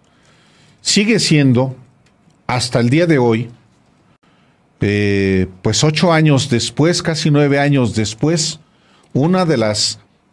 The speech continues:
de los compromisos todavía no cumplidos a cabalidad por el presidente Andrés Manuel López Obrador. Y el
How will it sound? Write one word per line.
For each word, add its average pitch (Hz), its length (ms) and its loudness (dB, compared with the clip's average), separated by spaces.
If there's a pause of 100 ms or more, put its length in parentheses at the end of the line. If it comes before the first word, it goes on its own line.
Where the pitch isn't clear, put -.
(200)
de 107 100 -4
los 117 180 -2
compromisos 131 960 -2 (420)
todavía 180 520 2
no 170 160 -2
cumplidos 147 600 0
a 120 80 -2
cabalidad 117 640 -2
por 117 160 -4
el 107 100 -2
presidente 123 600 -2
Andrés 107 320 0
Manuel 120 440 0 (300)
López 123 400 -2
Obrador. 135 460 0 (960)
Y 143 180 0
el 160 380 2